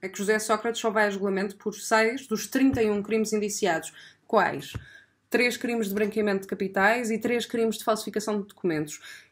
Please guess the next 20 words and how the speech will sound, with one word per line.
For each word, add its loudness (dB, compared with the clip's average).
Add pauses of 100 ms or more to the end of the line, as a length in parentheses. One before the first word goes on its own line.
Isto -2
quer 2
dizer 0
que -2
não 2
vai 0
a -2
julgamento -2
por 0 (220)
três 4
crimes -4
de -20
corrupção -6
passiva, -4 (160)
treze 2 (140)
crimes 0
de -6
branqueamento 0
de -12
capitais, -2